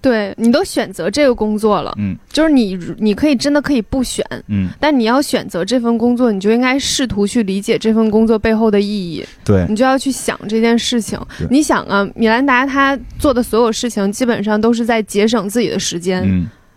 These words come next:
Speaker 1: 就是她为什么不跟你解释为什-，买，要，要什么样的裙子，就是因为她在节省自己的时间。
Speaker 2: 嗯。对。
Speaker 1: 她节省自己的时间就用来挑这两个腰带。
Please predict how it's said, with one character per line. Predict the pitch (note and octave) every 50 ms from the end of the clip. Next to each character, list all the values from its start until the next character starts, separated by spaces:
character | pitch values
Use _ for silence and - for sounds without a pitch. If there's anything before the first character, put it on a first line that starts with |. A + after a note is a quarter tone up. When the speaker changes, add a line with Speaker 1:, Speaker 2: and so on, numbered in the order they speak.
| _ _ -
Speaker 1:
就 | -
是 | D4
她 | D4 D4+ D4+
为 | C#4 D#4 D#4
什 | C4 B3
么 | A3 A3 A3
不 | G#3+ - C4+
跟 | B3 B3+ B3
你 | A#3+ B3+
解 | A3+ - - G#3+ -
释 | G3+ - - G#3 G3 F#3+
为 | G#3 A#3+
什-， | A#3 - - - -
买， | A3+ A3 F3+ - - -
要， | - A#3+ A3+ -
要 | - B3 A#3+
什 | A3 -
么 | G3+ G#3+
样 | A3+ A3+
的 | G#3+ A3
裙 | - - - - -
子， | E3+ - G3+
就 | G3+ A3+ A#3+
是 | A#3+
因 | B3+ B3+
为 | B3+ B3+
她 | B3 B3+ B3+
在 | C#4 B3+
节 | A3+ - - - F3+ F3+ G3+
省 | G3+ - G3 -
自 | F3+ - G3+
己 | G3+ -
的 | - -
时 | F#3 - - - -
间。 | - - - -
Speaker 2:
嗯。 | -
对。 | - - - - - - - -
Speaker 1:
她 | - F4
节 | C#4 C4 D#4
省 | D#4+ C#4+ C4+
自 | B3 D4+
己 | C#4
的 | A#3 B3
时 | - - A3 G#3
间 | A#3+ B3 B3+
就 | B3 C#4
用 | C4+ C4 B3
来 | A3+ A#3+
挑 | A#3 - B3+ B3
这 | B3 B3+
两 | A#3+ G3 -
个 | - E3 G3
腰 | G#3 A3
带。 | A#3 B3+ B3+ -